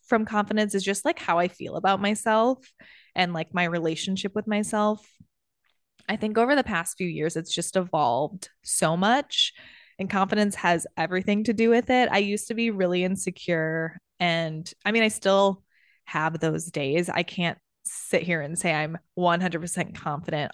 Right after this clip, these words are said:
all the time. It's just not possible. There's always off days. But yeah, I feel like I just worked on my, myself and my self-talk a lot.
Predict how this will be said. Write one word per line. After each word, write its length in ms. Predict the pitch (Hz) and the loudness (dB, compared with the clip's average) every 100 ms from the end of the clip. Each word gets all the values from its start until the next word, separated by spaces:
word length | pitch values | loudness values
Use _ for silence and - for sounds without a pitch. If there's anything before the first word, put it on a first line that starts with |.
| - | -2
all 200 | 151 151 | 0 0
the 100 | 170 | -2
time. 480 | 208 233 277 269 262 | 2 4 4 4 4
It's 260 | 185 196 | 2 2
just 440 | - 160 - - - | -2 -4 -6 -14 -12
not 300 | 180 139 - | -6 -6 0
possible. 640 | 233 247 240 226 220 214 | 2 2 0 2 6 6
There's 180 | 190 180 | 6 4
always 300 | 156 165 175 | 4 2 0
off 260 | 135 151 - | -2 -2 2
days. 400 | 214 233 226 - - - - - _ _ - | 4 4 4 -4 -16 -20 -20 -20 _ _ 4
But 400 | 208 190 175 - _ | 6 6 4 0 _
yeah, 220 | 226 233 185 | 2 4 4
I 120 | 185 | 2
feel 180 | 185 214 | 2 0
like 100 | 226 | 2
I 80 | 240 | 0
just 180 | 302 | -2
worked 300 | 190 160 - | -6 -8 -2
on 220 | 180 180 175 | -2 0 0
my, 500 | 170 170 160 156 - _ _ _ - | 0 -2 -4 -8 -12 _ _ _ -4
myself 720 | 170 170 - 156 160 165 - | -2 -2 0 2 2 0 -2
and 100 | 175 | -4
my 120 | 175 | -4
self-talk 1000 | - 226 285 - - 147 156 233 - - - _ _ _ - | 0 2 2 -2 -6 0 0 0 -6 -20 -20 _ _ _ 0
a 60 | |
lot. 440 | 240 233 262 285 | 4 6 4 2